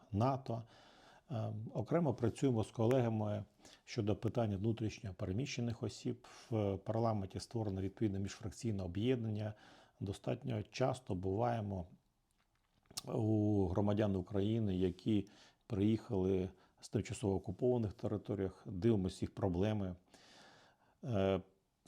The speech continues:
намагаємось вирішувати. Хочу нагадати, що прийнятий, дякуючи В П О України, один з ключових законопроєктів, все ж таки, який дозволить, е, В П О України в майбутньому придбати собі житло.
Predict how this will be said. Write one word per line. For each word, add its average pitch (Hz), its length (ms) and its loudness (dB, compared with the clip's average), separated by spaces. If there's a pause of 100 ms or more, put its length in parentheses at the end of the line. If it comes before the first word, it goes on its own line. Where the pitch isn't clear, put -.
(220)
намагаємось 110 540 2
вирішувати. 113 460 0
Хочу 110 260 -4
нагадати, 101 360 2
що 92 180 -2
прийнятий, 107 720 0
дякуючи 95 580 0
В 90 100 0
П - 160 -2
О - 20 8
України, 98 480 4
один 98 420 0
з - 100 -10
ключових 95 600 0
законопроєктів, 95 1040 -2
все - 160 -6
ж - 120 -14
таки, - 280 -8
який 92 260 -2
дозволить, 98 840 4 (600)
е, 95 680 -2 (640)
В 104 60 2
П 113 140 -2
О 110 40 4
України 104 640 2
в 87 80 -2
майбутньому 98 760 0 (380)
придбати 98 500 2
собі 87 260 -4
житло. 98 460 -4